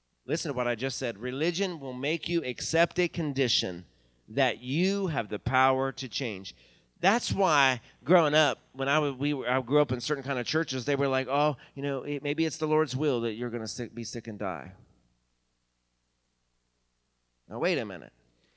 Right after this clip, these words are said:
In other words, they're, they're wanting me to, to focus more on what it is to be a member than to really empower me to operate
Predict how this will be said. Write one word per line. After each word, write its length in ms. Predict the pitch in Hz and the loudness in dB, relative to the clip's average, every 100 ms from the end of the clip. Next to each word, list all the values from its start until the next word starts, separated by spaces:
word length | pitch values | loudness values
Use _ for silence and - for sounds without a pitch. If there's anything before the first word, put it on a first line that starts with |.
| _ - | _ -8
In 120 | 151 | 0
other 200 | 202 226 | 2 4
words, 420 | 156 135 127 - - _ _ _ _ 135 | 2 0 -2 -8 -16 _ _ _ _ -2
they're, 260 | 160 190 | 0 0
they're 180 | 160 190 | 2 0
wanting 380 | 185 185 165 151 | 2 2 0 0
me 180 | 165 160 | 0 -2
to, 220 | 139 127 | -2 -6
to 180 | - 143 | -6 -8
focus 400 | 135 156 139 127 | -2 -2 -2 -4
more 260 | 151 156 143 | 0 2 2
on 220 | 135 127 | -2 -2
what 160 | 143 | -4
it 80 | 139 | -2
is 160 | 139 131 | -4 -4
to 120 | - | -10
be 180 | 120 131 | -6 -4
a 40 | |
member 560 | 117 127 180 214 160 127 | -4 -2 -2 0 2 2
than 240 | 120 131 | 2 -2
to 140 | 113 123 | -2 -4
really 300 | 143 151 131 | 0 0 0
empower 680 | 120 - 151 175 190 151 | -2 0 6 8 8 6
me 400 | 123 110 104 117 - _ _ _ _ _ | 2 -2 -6 -8 -14 _ _ _ _ _
to 120 | 147 | -8
operate 720 | 139 165 190 - 139 127 123 | 2 4 4 2 0 0 0